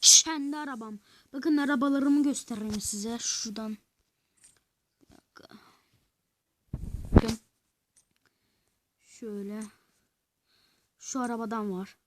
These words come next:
Şundan var. Ben bunu kullanıyorum ama. Yani bu daha güzel. Yani. Bana göre. Evet, artık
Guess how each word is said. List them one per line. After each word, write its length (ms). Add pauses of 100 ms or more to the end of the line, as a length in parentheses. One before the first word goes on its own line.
(960)
Şundan 560
var. 320 (1700)
Ben 240
bunu 160
kullanıyorum 520
ama. 100 (1300)
Yani 340
bu 100
daha 220
güzel. 420 (1040)
Yani. 360 (1160)
Bana 180
göre. 260 (1300)
Evet, 240
artık 420